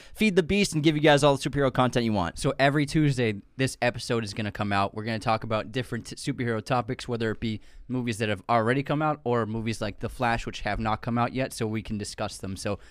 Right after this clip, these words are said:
Speaker 2: it's gonna be a lot of fun for all you comic book fans.
Speaker 1: So this is gonna be everything we know about The Flash. The opening portion won't be really spoilery, but I think towards the end there might be a couple spoilers that I'm gonna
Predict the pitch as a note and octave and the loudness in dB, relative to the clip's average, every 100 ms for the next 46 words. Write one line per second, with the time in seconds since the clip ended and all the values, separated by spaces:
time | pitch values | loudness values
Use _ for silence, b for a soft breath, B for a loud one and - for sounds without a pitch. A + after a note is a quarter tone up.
0 | b - D3 C#3 C3+ C#3 C3 D3 C3 C3+ | b -6 -2 0 4 2 2 -2 -4 -2
1 | A#2 A#2+ A2+ G#2+ G2+ G2+ G2 G2+ F#2+ - | 0 0 -2 -2 -4 -6 -6 -6 -6 -6
2 | - C#3 D3 C#3+ C3 D3 D#3+ E3+ E3+ D#3+ | -4 -2 0 4 6 6 4 2 4 6
3 | D3+ D#3 D3+ C#3+ D3 C#3 C#3 - - E3+ | 6 6 4 2 6 8 6 2 -2 0
4 | F3 F#3 G3 G3 F3 - E3 D3+ D#3 D3+ | 6 8 8 6 2 6 6 6 4 4
5 | D3 D#3+ D3+ D3+ C#3+ C3+ - D#3 D3 C#3+ | 4 4 4 6 4 2 2 6 6 6
6 | C#3+ C#3+ B2+ C3 - C3 C#3 D3+ C3+ D#3 | 4 4 4 4 4 0 -2 -4 0 0
7 | A#2+ B2+ B2+ A#2+ A#2 A#2+ A2 - B2 A2+ | 2 2 2 4 2 2 -2 0 -4 -4
8 | - A#2 A2+ G2+ G#2 G2 G#2 G#2+ G#2 G2 | -2 0 2 0 2 2 0 -2 -2 -4